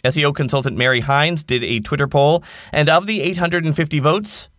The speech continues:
at least the eight hundred and fifty before I went into the booth here, more than sixty percent of people say that they have already worked on their sites or their clients' sites in preparation for this.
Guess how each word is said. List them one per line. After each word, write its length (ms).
at 80
least 300
the 120
eight 120
hundred 240
and 100
fifty 260
before 600
I 40
went 140
into 160
the 80
booth 240
here, 240
more 160
than 160
sixty 320
percent 260
of 80
people 240
say 240
that 140
they 160
have 200
already 300
worked 300
on 100
their 140
sites 520
or 140
their 100
clients' 380
sites 260
in 120
preparation 460
for 100
this. 340